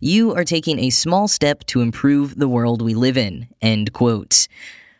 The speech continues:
Now, my first concern when I heard of this was that nighttime is a different time for people all around the world, but the program apparently uses the clock on each individual visitor's computer, not a time set by the site in a specific time zone,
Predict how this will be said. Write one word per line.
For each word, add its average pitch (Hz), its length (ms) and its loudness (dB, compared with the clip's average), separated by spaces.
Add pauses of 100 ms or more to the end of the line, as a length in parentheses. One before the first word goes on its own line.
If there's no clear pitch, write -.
(240)
Now, 151 120 4
my 220 140 4
first 226 220 2
concern 160 380 2
when 143 100 2
I 135 100 2
heard 135 180 2
of 131 80 0
this 123 180 0
was 131 200 0
that 131 180 2
nighttime 175 600 0
is 139 160 0
a 143 120 2
different 131 420 0
time 123 380 0
for 127 200 0
people 120 440 0
all 110 200 0
around 110 220 0
the 104 80 -2
world, 120 400 2 (180)
but 170 320 2
the 139 100 0
program 190 540 2
apparently 151 440 0
uses 131 320 0
the 123 100 0
clock 135 400 2
on 127 140 0
each 127 320 0
individual 147 520 0
visitor's 120 420 0
computer, 165 580 0 (260)
not 151 380 2
a 131 240 0
time 120 340 0
set 113 340 0
by 110 200 2
the 113 80 -2
site 139 460 2
in 123 140 0
a 117 120 0
specific - 640 0
time 123 280 0
zone, 101 360 -2